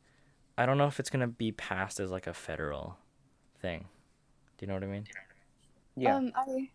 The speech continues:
Speaker 3: I guess it also kinda depends on, like, what are the results.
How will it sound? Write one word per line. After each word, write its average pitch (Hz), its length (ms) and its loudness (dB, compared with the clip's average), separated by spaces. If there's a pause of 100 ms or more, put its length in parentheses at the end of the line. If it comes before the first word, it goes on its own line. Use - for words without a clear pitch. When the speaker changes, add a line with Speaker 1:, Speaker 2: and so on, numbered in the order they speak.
(100)
Speaker 3:
I 269 120 8
guess 262 320 6
it 349 220 10
also 262 280 6
kinda 254 320 -2
depends 214 640 -2
on, 202 420 2 (480)
like, 208 260 0
what 208 140 6
are 208 120 6
the 208 140 0
results. 196 760 0